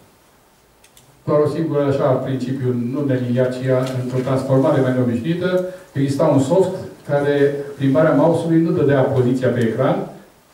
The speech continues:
ci dădea, plimbarea mouse-ului dădea, ci viteza de mișcare a mouse-ului dădea poziția pe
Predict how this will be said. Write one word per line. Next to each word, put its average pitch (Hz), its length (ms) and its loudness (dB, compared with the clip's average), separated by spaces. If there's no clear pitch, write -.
ci 147 120 -10
dădea, 156 320 2
plimbarea 135 440 2
mouse-ului 156 400 2
dădea, 156 240 2
ci 135 80 -8
viteza 175 380 2
de 151 160 0
mișcare - 220 2
a - 120 2
mouse-ului 123 400 2
dădea 113 140 2
poziția 113 300 -2
pe 110 80 -6